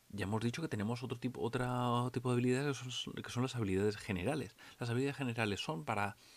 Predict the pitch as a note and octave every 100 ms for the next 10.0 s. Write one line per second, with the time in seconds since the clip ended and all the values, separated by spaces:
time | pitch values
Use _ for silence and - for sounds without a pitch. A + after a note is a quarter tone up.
0 | - - - - - - A2+ G2+ G2+ A#2
1 | B2 G2+ - G2+ - G#2 G2 F#2 - A#2
2 | G#2 G#2 F#2 F2 F2 E2+ E2 D#2+ E2 E2
3 | E2 - F#2+ F#2 F#2 F2+ F2 F2 F2+ F2
4 | F2 G#2 F#2+ F#2 - F2 E2+ F2 F2+ F2
5 | F2+ F2+ - F#2 F2+ G2 F2+ F2+ F2 F2+
6 | F#2 F2 F2 F2 - G#2+ G#2 F2 F2 E2+
7 | E2 - G2 - - - A2 D#3 - -
8 | - - - - B2 G#2+ F2+ - - -
9 | G2+ G2+ C#3 E3 D3 C#3+ F3 F#3+ B2